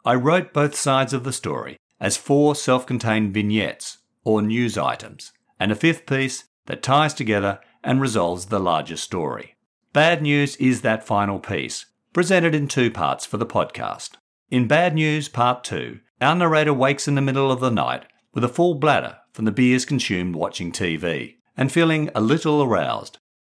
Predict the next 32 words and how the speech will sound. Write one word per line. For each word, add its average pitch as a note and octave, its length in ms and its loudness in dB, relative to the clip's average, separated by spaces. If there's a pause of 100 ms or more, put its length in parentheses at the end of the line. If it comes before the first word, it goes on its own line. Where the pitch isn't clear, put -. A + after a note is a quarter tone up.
(120)
from A2+ 160 -2
the A#2 80 2
dream B2+ 400 2
of A2 100 -2
a G#2+ 40 -2
stimulating C3+ 680 0
conversation A#2+ 920 -2
he'd G2+ 120 -2
had G#2+ 300 0
while F#2+ 200 2
away F#2+ 340 2
at G2 100 -4
a - 20 -8
conference - 680 -6 (180)
many F2+ 240 -2
years D#2+ 320 -6
ago. A#1+ 280 -10 (420)
Despite F3 400 0
having E3 220 0
done A#2 340 0 (200)
nothing F2 480 -2
wrong, E2 440 -2 (180)
our C#3 140 2
narrator E3+ 340 2
felt D3 360 0 (160)
racked A#2+ 380 0
with A#2+ 220 -6
guilt G2+ 380 -2 (140)
when G#2 120 0
he G#2+ 60 4
returned G2+ 460 0
home, F#2+ 520 -4